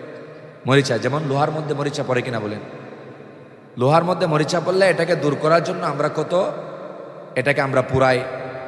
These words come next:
তারপরে বিভিন্ন জিনিসের মাধ্যমে এই মরিচা পরিষ্কার করি। কিন্তু আমাদের যে এই গুনাহ হচ্ছে, এই গুনাহ থেকে এই মরিচাগুলি, এই কলেবার মধ্যে মরিচা পড়তে পড়তে একটা সময় গোটা কলবটা বরবাদ হয়ে যায়। এই কলবের মধ্যে আর ভালো কাজ ভালো লাগে না।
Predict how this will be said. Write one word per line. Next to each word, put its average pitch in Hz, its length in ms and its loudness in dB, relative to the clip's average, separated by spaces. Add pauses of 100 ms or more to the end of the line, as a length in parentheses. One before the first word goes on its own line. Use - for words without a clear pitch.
(180)
তারপরে 135 320 0
বিভিন্ন 143 480 -4
জিনিসের 143 420 -6
মাধ্যমে 143 360 -4
এই 143 60 0
মরিচা 131 460 -2
পরিষ্কার 113 340 -6 (120)
করি। - 160 -12 (840)
কিন্তু 180 200 -2
আমাদের 196 340 2
যে 233 120 -2
এই 233 60 0
গুনাহ 175 300 0
হচ্ছে, 175 260 -2
এই 117 180 -2
গুনাহ 160 220 -2
থেকে 190 300 -4 (340)
এই 175 100 2
মরিচাগুলি, 180 540 2
এই 143 100 4
কলেবার 185 360 4
মধ্যে 170 200 0
মরিচা 165 360 2
পড়তে 160 260 -2
পড়তে 151 300 0 (320)
একটা 151 220 0
সময় 165 240 0
গোটা 139 240 0
কলবটা 190 460 4 (540)
বরবাদ 151 300 6
হয়ে 131 200 0
যায়। 110 140 -4
এই 120 160 -4
কলবের 185 300 4
মধ্যে 147 240 0
আর 131 100 2
ভালো 170 220 4
কাজ 165 180 -2
ভালো 156 220 4
লাগে 123 200 0
না। 107 80 -6